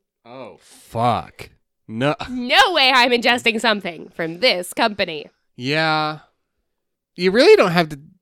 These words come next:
Speaker 1: to jump through that many hurdles to sell something on Amazon, do
Speaker 2: You
Speaker 1: you?
Speaker 2: really don't.
Speaker 1: You really
Speaker 2: You
Speaker 1: super
Speaker 2: really
Speaker 1: don't.
Speaker 2: super don't.
Speaker 1: Um, and it, it, it speaks to, like, how little regulation there is over, like, supplements.
Speaker 2: Yep.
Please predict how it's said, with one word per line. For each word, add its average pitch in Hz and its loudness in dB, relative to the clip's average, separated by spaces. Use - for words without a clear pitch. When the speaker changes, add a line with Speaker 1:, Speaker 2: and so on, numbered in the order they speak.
Speaker 1:
to 160 -2
jump 156 0
through 143 0
that 147 4
many 135 4
hurdles 127 4
to 110 0
sell 123 2
something 117 -2
on 107 0
Amazon, 104 0
do 107 -2
Speaker 2:
You 117 0
Speaker 1:
you? - 0
Speaker 2:
really 240 4
don't. 190 0
Speaker 1:
You 131 0
really 151 2
Speaker 2:
You 110 -2
Speaker 1:
super 139 0
Speaker 2:
really 240 2
Speaker 1:
don't. 101 -2
Speaker 2:
super 208 0
don't. 170 0
Speaker 1:
Um, 143 2
and 170 4
it, 190 0
it, 202 2
it 196 4
speaks - 0
to, 370 0
like, 170 2
how 160 0
little 131 4
regulation 117 2
there 107 0
is 104 0
over, 104 2
like, 87 0
supplements. 78 -2
Speaker 2:
Yep. - -4